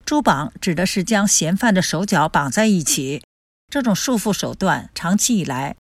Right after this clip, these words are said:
因会导致窒息的风险而引起人们的关注。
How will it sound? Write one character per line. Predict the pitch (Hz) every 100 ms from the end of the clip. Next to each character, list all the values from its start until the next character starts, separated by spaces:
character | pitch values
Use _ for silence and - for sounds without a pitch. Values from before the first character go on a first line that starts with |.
| -
因 | 285
会 | 285 233
导 | 160 139
致 | 214 196
窒 | 247
息 | 220 -
的 | 220
风 | 180 220 220
险 | - 151 -
而 | 170
引 | 185 175 214
起 | -
人 | 139 143
们 | 170 196
的 | 151
关 | 208 214
注。 | 208 196 143